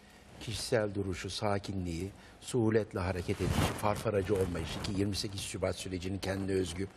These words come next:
bir takım fotoğrafları da hala hafızalardadır.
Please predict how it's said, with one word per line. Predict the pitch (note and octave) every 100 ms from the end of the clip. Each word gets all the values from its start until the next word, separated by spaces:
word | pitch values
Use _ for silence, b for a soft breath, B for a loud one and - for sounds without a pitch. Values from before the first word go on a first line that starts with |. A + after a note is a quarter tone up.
| B B B
bir | A2+
takım | A#2 G#2 G#2 F#2 B B
fotoğrafları | - A2+ A2 G2+ - A2 G#2+
da | F2+
hala | A#2 F#2+ F2+
hafızalardadır. | D#2+ E2 F2+ F2 E2+ - -